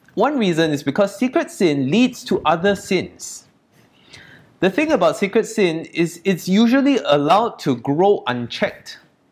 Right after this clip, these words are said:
because of our sinful nature. It may start small, but usually it,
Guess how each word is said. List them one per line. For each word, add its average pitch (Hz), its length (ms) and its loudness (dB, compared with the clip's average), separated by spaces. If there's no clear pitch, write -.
because 240 340 0
of 151 140 -2
our 110 100 2
sinful 143 520 -4
nature. 104 520 -4
It 147 100 0
may 160 120 0
start 285 300 -2
small, 165 600 -2
but - 360 -2
usually 180 720 2
it, 120 220 -4